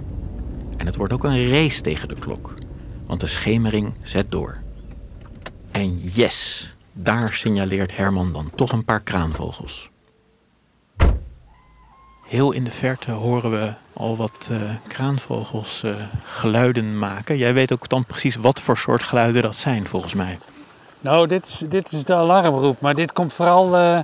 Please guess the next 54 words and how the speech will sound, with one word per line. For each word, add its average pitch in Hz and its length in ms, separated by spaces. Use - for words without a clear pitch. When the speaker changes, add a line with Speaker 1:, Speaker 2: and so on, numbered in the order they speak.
Speaker 2:
we 123 140
kunnen 143 280
best 175 240
aan 160 100
de 143 80
rand 156 240
van 156 120
de 131 60
sloot 170 320
lopen, 127 260
want 123 180
het 135 180
zijn 139 240
enorme 147 520
plassen 170 400
hier. 127 220
Speaker 1:
Oh, 127 60
Speaker 2:
Het 131 100
is - 60
Speaker 1:
God, 131 100
Speaker 2:
allemaal 147 160
Speaker 1:
ja. 139 80
Speaker 2:
stuk 160 160
gereden 127 400
hier. 165 120
Speaker 1:
Ja. 120 200
Speaker 2:
Ja, 147 240
dat, 170 140
die, 160 160
die, 180 180
die 190 140
vogels 220 320
zijn 202 140
net 175 160
terug 220 360
en 175 120
dan 185 180
zijn 214 260
ze, 170 440
ja, 147 180
dan 170 100
zijn 196 180
ze 165 80
onrustig 160 540
en 147 220
roeperig. 185 560
En 160 80
dan 160 120
zijn 185 220
ze 143 100
vaak 175 240
ook 156 100
makkelijk, 175 440
eh, 160 200